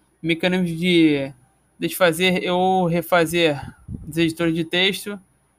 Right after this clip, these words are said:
e navegações entre as páginas webs, entre outros.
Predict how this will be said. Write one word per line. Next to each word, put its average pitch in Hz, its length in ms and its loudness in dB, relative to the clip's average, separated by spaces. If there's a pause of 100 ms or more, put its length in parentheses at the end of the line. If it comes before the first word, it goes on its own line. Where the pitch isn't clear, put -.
(680)
e 180 120 -2
navegações 185 600 2
entre 190 200 0
as 180 100 0
páginas 185 380 -2
webs, 165 600 -2 (1300)
entre 175 300 -4
outros. - 460 -6